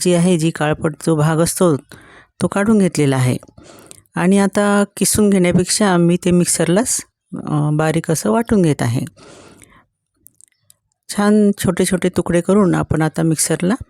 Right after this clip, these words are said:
घालत आहोत. अगदी कमी साहित्यात आणि छोट्या मोठ्या टिप्ससह मी ही रेसिपी आपल्यासमोर सादर करणार आहे, तरी ती आपण शेवटपर्यंत नक्की पाहावी. तर, अ,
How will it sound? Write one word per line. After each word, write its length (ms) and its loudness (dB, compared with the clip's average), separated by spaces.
घालत 360 2
आहोत. 240 -2
अगदी 280 0
कमी 320 2
साहित्यात 640 0
आणि 520 2
छोट्या 220 0
मोठ्या 280 0
टिप्ससह 720 0
मी 140 4
ही 220 2
रेसिपी 440 0
आपल्यासमोर 540 0
सादर 360 -2
करणार 400 -2
आहे, 200 -2
तरी 260 2
ती 80 2
आपण 420 2
शेवटपर्यंत 760 -2
नक्की 340 0
पाहावी. 380 -2
तर, 260 2
अ, 40 0